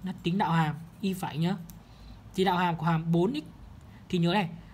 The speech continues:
hàm x mũ bốn đạo hàm bằng gì? Vất mũ xuống, đúng không? Hàm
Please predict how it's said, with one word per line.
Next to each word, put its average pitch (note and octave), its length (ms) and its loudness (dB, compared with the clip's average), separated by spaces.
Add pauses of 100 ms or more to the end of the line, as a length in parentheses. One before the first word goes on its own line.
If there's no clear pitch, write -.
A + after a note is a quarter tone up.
(140)
hàm F3 200 0
x B3 120 0
mũ B3+ 100 2
bốn F#3+ 220 4
đạo E3+ 120 0
hàm E3 180 2
bằng D#3+ 160 2
gì? D#3+ 160 2 (480)
Vất A3 220 2
mũ A3 200 2
xuống, G3 340 2
đúng F#3 140 -2
không? G3 160 4 (800)
Hàm E3 240 0